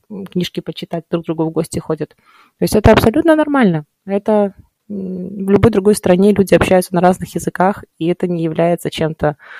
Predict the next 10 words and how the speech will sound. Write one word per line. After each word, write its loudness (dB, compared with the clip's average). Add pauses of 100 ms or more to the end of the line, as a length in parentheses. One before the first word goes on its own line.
(340)
м, -6 (520)
на -2
что 2
надо 0
обращать -2
внимание -4
с -6
большими -2
выпученными -8
глазами. -6